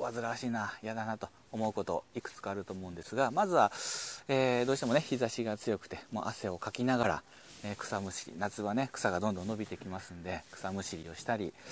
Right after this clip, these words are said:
えー、プランターの鉢植えなんかですね、すぐ水が乾いちゃいますんで、水やりをしたりということで、もう汗をかきながらね、あー、大変だということになると思うんですが、もう一つですね、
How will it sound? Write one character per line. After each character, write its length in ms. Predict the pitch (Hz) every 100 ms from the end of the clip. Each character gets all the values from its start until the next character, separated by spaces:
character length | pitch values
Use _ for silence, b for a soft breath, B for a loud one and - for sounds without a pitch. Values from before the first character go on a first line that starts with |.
| B B B
え 500 | 98 90 90 82 80
ー、 20 |
プ 60 | -
ラ 80 | 104
ン 60 |
タ 180 | 107 95
ー 40 | 87
の 180 | 82 -
鉢 280 | - -
植 80 | 92
え 20 |
な 100 | 85
ん 40 | 85
か 100 | 65
で 60 |
す 100 | 67
ね、 80 | 131
す 140 | 139 127
ぐ 60 |
水 220 | 90 107
が 100 | 123
乾 200 | 120 117
い 40 | 117
ち 80 | 85
ゃ 20 |
い 40 |
ま 100 | 76
す 100 | -
ん 40 | 73
で、 60 | 73
水 180 | 82 95
や 100 | 95
り 140 | 92
を 80 | 73
し 80 | -
た 80 |
り 100 | 92
と 120 | 80 80 B B B
い 60 | 90
う 80 | 87
こ 80 |
と 140 | 90 82
で、 100 | 90
も 120 | 90
う 20 |
汗 220 | 98 -
を 80 | 98
か 120 | -
き 140 | - 110
な 100 | 113
が 80 | 98
ら 120 | 82
ね、 180 | 117 123
あ 260 | 85 92 92
ー、 20 |
大 120 | 92
変 160 | 92 98
だ 100 | 95
と 140 | - - B B B B
い 40 | 98
う 140 | 95
こ 140 | - 110
と 80 |
に 100 | 101
な 120 | 95 101
る 80 |
と 100 | 95
思 180 | 85 113
う 40 | 101
ん 80 |
で 80 | 82
す 160 | 80 98
が、 180 | 117 90
も 200 | 156 254
う 20 |
一 180 | - 277
つ 100 | 147
で 120 | 87
す 80 | -
ね、 200 | 127